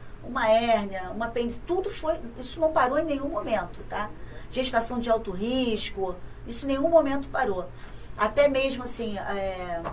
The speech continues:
serviço ambulatorial de oftalmo, quando a criança,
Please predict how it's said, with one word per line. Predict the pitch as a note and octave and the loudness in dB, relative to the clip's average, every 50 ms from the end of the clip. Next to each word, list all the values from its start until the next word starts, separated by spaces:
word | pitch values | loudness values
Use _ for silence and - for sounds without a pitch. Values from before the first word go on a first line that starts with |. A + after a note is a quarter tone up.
| - - - | -10 -8 0
serviço | - - A#3+ A#3 A3 G#3 C4+ C4+ - C4+ | 2 2 4 2 0 2 4 4 4 4
ambulatorial | A#3+ A#3+ B3 B3 A3+ A3+ A3+ A3+ G#3 G#3+ G#3 G#3+ | 2 -2 4 4 4 4 4 2 2 2 2 2
de | G3 A3 | 2 -2
oftalmo, | A3 A3 - A3 - - A3+ A3+ A3 G3 F#3+ F3+ F3+ F3 - - - - - - | -4 -4 -6 -8 -4 2 4 4 6 4 4 2 -2 -8 -10 -10 -12 -12 -12 -2
quando | - A3 G#3+ | 0 2 2
a | A3+ A3+ | 2 2
criança, | - B3 A#3 A3 A3+ A3+ A3+ A3 - A3+ G#3 G3+ | 0 -2 0 2 2 2 2 2 2 2 2 0